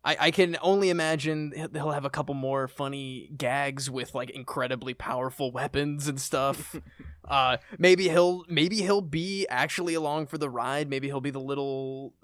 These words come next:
Speaker 1: puppy boy that Loki needs to, like, keep alive at some point for some reason.
Speaker 2: I wanna see him phase into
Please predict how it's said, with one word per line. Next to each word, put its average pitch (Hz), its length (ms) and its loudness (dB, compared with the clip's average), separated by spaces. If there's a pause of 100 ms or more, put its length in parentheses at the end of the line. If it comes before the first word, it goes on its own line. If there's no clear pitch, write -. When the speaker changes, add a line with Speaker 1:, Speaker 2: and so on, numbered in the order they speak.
Speaker 1:
puppy 151 320 0
boy 143 400 2
that 135 380 0
Loki 143 340 0
needs 139 220 -4
to, 131 100 -10
like, 127 160 -4
keep 147 300 -6
alive 139 800 0
at 170 180 2
some 170 220 0
point 170 300 2
for 175 100 2
some 170 240 2
reason. 180 460 -2 (680)
Speaker 2:
I 151 120 8
wanna 190 240 6
see 147 280 4
him 139 440 6 (280)
phase 139 720 4
into 131 840 -4